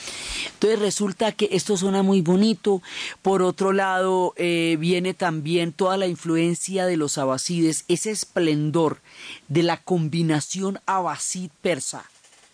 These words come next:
va a lograr unos niveles de civilización enormes que va a hacer que, mm, se vayan a hacer traducciones de los monjes cristianos, traduzcan las obras griegas,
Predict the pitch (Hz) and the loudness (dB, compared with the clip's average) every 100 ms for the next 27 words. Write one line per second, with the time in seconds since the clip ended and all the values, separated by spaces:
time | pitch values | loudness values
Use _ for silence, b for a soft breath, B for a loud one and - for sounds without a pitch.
0 | B B B B - 147 190 185 196 220 | B B B B -8 -2 0 0 0 0
1 | 214 180 156 170 175 185 196 202 185 165 | 0 0 0 0 0 0 2 2 4 4
2 | 170 185 175 165 151 147 147 - 170 170 | 4 2 0 0 0 0 0 0 2 2
3 | 202 220 247 226 170 165 170 - B B | 4 4 4 2 0 -2 -4 -6 B B
4 | B B - 180 170 170 - 190 175 - | B B 0 2 2 0 0 0 0 0
5 | 202 185 165 139 B B B B B - | 2 2 0 -4 B B B B B -16
6 | - 151 190 175 180 196 190 - 175 143 | -10 -4 0 0 2 0 0 0 -2 0
7 | 190 180 151 - 190 180 160 160 143 156 | 0 0 -2 -2 -2 -2 -4 -2 0 0
8 | 170 196 - 214 - 208 190 180 180 - | 0 0 0 -2 0 0 0 0 -2 0
9 | 151 147 - 180 165 147 160 151 156 151 | 2 2 2 0 0 2 2 2 2 2
10 | 180 175 160 165 - | 2 2 0 -2 -4